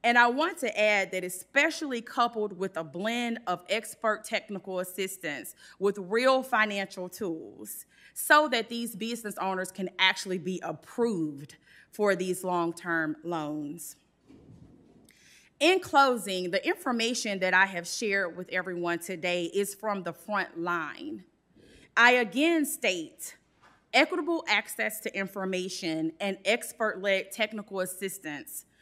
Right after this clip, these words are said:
grants access to capital that business owners need. Small business owners are ready for it, and we expect it. Small business owners whisper stories of courage and strength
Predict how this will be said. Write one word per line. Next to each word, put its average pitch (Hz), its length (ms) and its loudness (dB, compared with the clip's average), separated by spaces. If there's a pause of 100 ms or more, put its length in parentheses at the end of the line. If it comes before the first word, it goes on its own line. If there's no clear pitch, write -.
(300)
grants 233 560 0 (160)
access 180 520 0
to 240 120 -8
capital 214 560 2
that 160 200 -8
business 185 400 -2
owners 170 460 -4
need. 160 520 -2 (800)
Small 370 440 2
business 277 420 -2
owners 202 400 0 (100)
are 175 220 0
ready 202 400 2
for 285 360 -2
it, - 280 -8 (420)
and 202 220 0
we 220 160 -4
expect 240 720 -4
it. - 340 -16 (960)
Small 330 480 6
business 277 440 -2
owners 208 380 -2
whisper 196 560 0
stories 262 760 2
of 185 220 0
courage 247 800 0 (340)
and 196 240 0
strength 247 680 -2